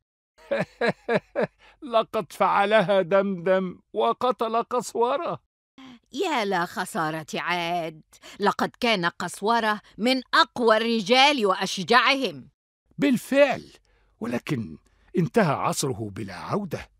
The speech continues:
Speaker 1: يبدو أن إرم سيكون لها فارس جديد يا مداحة.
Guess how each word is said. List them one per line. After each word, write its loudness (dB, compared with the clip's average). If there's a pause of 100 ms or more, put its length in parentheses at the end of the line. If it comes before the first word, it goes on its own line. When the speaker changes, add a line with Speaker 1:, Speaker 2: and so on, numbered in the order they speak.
(360)
Speaker 1:
يبدو 4
أن 2
إرم 6
سيكون 2
لها 4
فارس 4
جديد 2
يا -2
مداحة. -8